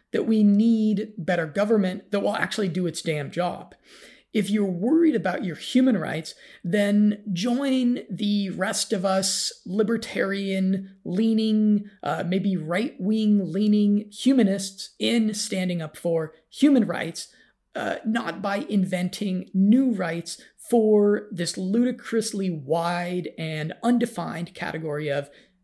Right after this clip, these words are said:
sentient beings that the transhumanist Bill of Rights, uh, defines. Well, it doesn't define it, it just states it and then advocates for it in a statist way.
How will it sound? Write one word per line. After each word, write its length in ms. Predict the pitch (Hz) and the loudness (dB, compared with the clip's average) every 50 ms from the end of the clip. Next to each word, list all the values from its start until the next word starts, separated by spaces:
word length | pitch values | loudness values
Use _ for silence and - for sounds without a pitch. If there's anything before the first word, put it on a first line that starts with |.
| _ _ | _ _
sentient 600 | - - - - 196 170 - - - 165 151 151 | -10 -6 -2 0 0 0 -2 -2 -4 -6 -4 -2
beings 400 | - 226 220 - 110 95 - - | 0 0 0 0 -2 -6 -10 -10
that 220 | - 160 180 170 - | -6 -6 -4 -4 -4
the 300 | 175 160 147 147 151 _ _ _ | -6 -6 -6 -8 -12 _ _ _
transhumanist 840 | - - 214 185 175 - - - 240 208 180 143 120 - - - - _ _ _ _ _ _ _ _ _ _ _ _ _ _ - - _ _ _ - | -6 -4 -2 -2 -2 -2 2 2 4 4 2 0 -4 -10 -12 -16 -18 _ _ _ _ _ _ _ _ _ _ _ _ _ _ -20 -20 _ _ _ -2
Bill 180 | 175 208 185 180 | 0 2 2 0
of 120 | 170 - | -2 -4
Rights, 380 | 127 143 - - - - - - _ _ _ _ _ _ _ _ | -6 -8 -8 -10 -12 -16 -18 -18 _ _ _ _ _ _ _ _
uh, 220 | - 143 123 120 123 | -6 -6 -4 -6 -8
defines. 840 | - - - 180 - 185 165 143 131 131 139 143 139 - - - - | -8 -8 -8 -4 -4 -2 -4 -4 -6 -8 -10 -12 -12 -12 -14 -16 -12
Well, 180 | - - 196 202 | -6 -2 0 0
it 80 | 208 185 | 0 0
doesn't 240 | 208 190 196 170 | -2 -2 -4 -4
define 420 | 143 - - - - - 143 147 147 | -6 -8 -10 -8 -8 -8 -8 -8 -8
it, 120 | 131 127 | -8 -10
it 60 | 131 | -10
just 280 | 135 - 135 - - _ _ _ | -10 -10 -12 -14 -14 _ _ _
states 540 | - - - - - - 180 170 - - | -12 -8 -8 -6 -4 -2 -4 -4 -4 -8
it 200 | - - - _ _ _ - - - - _ _ _ - | -10 -12 -12 _ _ _ -20 -20 -20 -20 _ _ _ -6
and 140 | 160 156 | -6 -4
then 280 | 151 139 139 135 147 - - | -4 -6 -6 -8 -10 -8 -6
advocates 520 | 131 147 175 165 151 147 - - 147 135 - | -4 -4 -4 -6 -8 -12 -8 -8 -8 -8 -6
for 200 | - 143 127 127 | -6 -6 -6 -6
it 60 | 143 | -6
in 120 | 139 135 | -6 -8
a 80 | 135 131 | -8 -12
statist 500 | - - - 160 147 143 - - - - | -12 -8 -6 -4 -4 -4 -6 -8 -10 -6
way. 280 | 165 160 - - - | -6 -6 -6 -8 -12